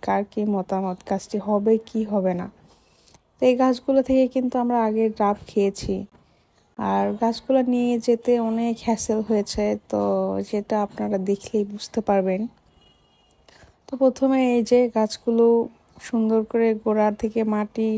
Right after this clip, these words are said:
সরিয়ে গাছগুলোকে ফালায় নেওয়া হচ্ছে। আর দেখেন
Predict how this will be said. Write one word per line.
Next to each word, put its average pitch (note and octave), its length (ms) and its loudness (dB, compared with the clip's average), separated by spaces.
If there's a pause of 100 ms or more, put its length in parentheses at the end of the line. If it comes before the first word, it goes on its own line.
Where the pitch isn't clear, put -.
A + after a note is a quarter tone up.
(100)
সরিয়ে G#3+ 380 2 (120)
গাছগুলোকে G#3+ 500 -4 (100)
ফালায় G#3+ 360 0
নেওয়া G#3 220 -2
হচ্ছে। G#3 320 -4 (560)
আর A3 180 2
দেখেন A3 240 0